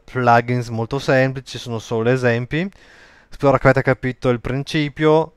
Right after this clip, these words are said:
Eh, aggiungere plugin, scegliete, ce ne sono parecchi a disposizione. Eh, potete anche selezionare i più popolari, quelli che, eh, la maggior parte dei blog hanno install-, installato, ce ne sono tantissimi.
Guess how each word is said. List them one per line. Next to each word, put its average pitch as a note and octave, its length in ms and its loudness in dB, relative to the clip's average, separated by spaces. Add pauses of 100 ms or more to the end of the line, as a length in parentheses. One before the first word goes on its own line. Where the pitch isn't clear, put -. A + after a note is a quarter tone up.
Eh, B2 100 -4
aggiungere B2 840 0
plugin, D3+ 880 2 (360)
scegliete, B2 640 0
ce B2 120 -4
ne A#2+ 100 -4
sono A#2+ 560 -2
parecchi C3 720 2
a A#2+ 120 0
disposizione. C3+ 1040 -2 (500)
Eh, B2 160 -2
potete C3+ 300 -2
anche C3 160 0
selezionare B2 720 2
i A2+ 60 -4
più A#2+ 280 -8
popolari, C3 760 2
quelli A#2 300 -4
che, A2+ 280 -2
eh, A#2 60 -10 (240)
la G#2+ 60 -2
maggior A2 240 -8
parte A2+ 360 0
dei A2 160 -4
blog A2 340 -2
hanno G#2+ 260 -2
install-, B2+ 560 -2
installato, C3 600 2
ce A#2+ 100 -8
ne A2 60 -6
sono A#2 180 -10
tantissimi. B2+ 680 0